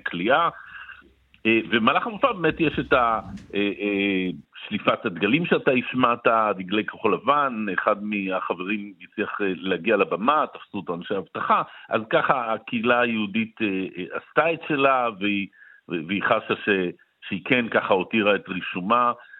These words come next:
במ-, במסע הזה, שבהתחלה היה נראה שהם, אה,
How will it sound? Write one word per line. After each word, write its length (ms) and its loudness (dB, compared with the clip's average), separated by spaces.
במ-, 260 -2
במסע 680 0
הזה, 160 -2
שבהתחלה 460 2
היה 180 4
נראה 260 0
שהם, 260 -2
אה, 40 -10